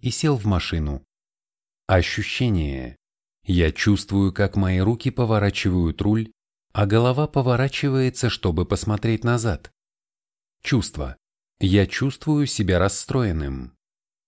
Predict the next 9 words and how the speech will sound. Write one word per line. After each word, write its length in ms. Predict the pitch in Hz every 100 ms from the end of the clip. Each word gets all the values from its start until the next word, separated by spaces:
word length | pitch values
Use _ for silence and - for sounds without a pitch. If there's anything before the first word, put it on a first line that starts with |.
| -
Образ. 520 | 113 78 73 - - _ _ _ -
Я 220 | 90 98
еду 340 | 87 104 98
по 160 | - 104
скоростному 600 | - 104 98 - 104 95
шоссе 500 | - 92 - - 123
и 180 | - 117
замечаю 580 | 104 95 87 - 85 87
съезд. 480 | 117 110 - -